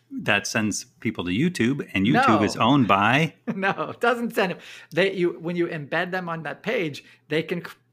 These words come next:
Speaker 2: press play and watch that YouTube video while they're on your site.
Speaker 1: Yeah, but
Speaker 2: That's awesome.
Speaker 1: YouTube's owned by Google, and Google likes
Speaker 2: Yeah.
Speaker 1: Google.
Speaker 2: Sure, that's true too.
Speaker 1: All right, thank you.
Speaker 2: But
Speaker 1: I'm glad
Speaker 2: all
Speaker 1: I'm
Speaker 2: of
Speaker 1: right again.
Speaker 2: <laughs> No. <laughs>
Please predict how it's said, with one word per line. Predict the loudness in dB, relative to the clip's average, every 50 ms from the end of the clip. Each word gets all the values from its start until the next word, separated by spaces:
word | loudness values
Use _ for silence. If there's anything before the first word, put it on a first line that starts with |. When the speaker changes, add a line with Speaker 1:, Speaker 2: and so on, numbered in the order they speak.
| _ _ _ _ _ -6
Speaker 2:
press | -2 -2 -2 -2 -6
play | -10 -4 -2 -2 -2 -2 -2 -4
and | -6 -6 -6
watch | -4 -4 -4 -4 -6
that | -10 -8 -8 -8 -8 -12 _ -16
YouTube | -12 -12 -10 -10 -10 -10 -10
video | -8 -10 -8 -8 -8 -10 -10
while | -12 -10 -6 -6 -4 -4
they're | -4 -6 -6 -6
on | -6 -6 -6 -6 -8
your | -10 -12 -12
site. | -10 -8 -6 -6 -6 -8 -10 _ _ _ _ _ _ _ _ 2
Speaker 1:
Yeah, | 2 4 2 2 -2 -8 _ _ _ _ -2
but | 0 0 0
Speaker 2:
That's | 2 4
awesome. | 4 4 4 4 2
Speaker 1:
YouTube's | 0 2 2
owned | 2 2 2 0
by | -2 -2
Google, | -2 0 0 2 2 0 0 0 -2 -2
and | -2 -2 0 0
Google | 0 0 0 0 -2 -2
likes | -2 -4 -4 -4 -4
Speaker 2:
Yeah. | -2 -2
Speaker 1:
Google. | -2 -2 -4 -10 -14 _ _ _
Speaker 2:
Sure, | -12 -6 -2 -2 -2 -2 -2
that's | -4 -4 -4 -6 -6 -8
true | -8 -8 -8 -6
too. | -4 -4 -2 -2 -4 -6 -10 -6 -2
Speaker 1:
All | 0 0 2
right, | 0 0 -2 -4 -6 _ _ -4
thank | -4 -4 -2 -2
you. |
Speaker 2:
But | -2 -2 -2 -4 -10 -8
Speaker 1:
I'm | -2
glad | 0 2
Speaker 2:
all | 2 4 4 2
Speaker 1:
I'm | 2
Speaker 2:
of | 2 0
Speaker 1:
right | 0 0
again. | 0 0 0 -2 -2 -4
Speaker 2:
<laughs> | -10 -18 -20 -14 -6 0
No. | 2 4 4 4 2 -2 -6 -6 -8 -10 -18 -20 -20 -20 -20 -20 -20 -18 -12 -6
<laughs> | -2 0 0